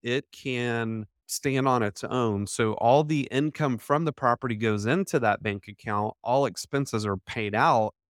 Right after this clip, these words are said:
including the repayment of the line of credit. So when I talk about separating that debt, that's what it looks like, that you're separating it from your personal finances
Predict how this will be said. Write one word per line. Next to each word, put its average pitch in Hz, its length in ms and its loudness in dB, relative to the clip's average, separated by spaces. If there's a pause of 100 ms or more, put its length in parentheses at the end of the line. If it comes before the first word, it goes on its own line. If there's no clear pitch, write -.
(320)
including 113 1000 -2 (380)
the 107 80 -2
repayment 113 640 0
of 104 80 -6
the 101 80 -4
line 107 240 0
of 95 160 -8
credit. 107 360 -2
So - 140 -6
when 117 120 0
I 123 40 2
talk 180 200 0
about 151 260 2
separating 113 1120 -2 (120)
that 98 240 -4 (180)
debt, 123 420 2 (380)
that's 127 280 2
what 135 140 2
it 107 80 2
looks 117 560 0
like, 98 520 -2 (200)
that 110 200 0
you're 110 120 -2
separating 151 640 2
it 117 140 -2
from 139 300 2
your 143 100 0
personal 120 480 0
finances 104 1160 -2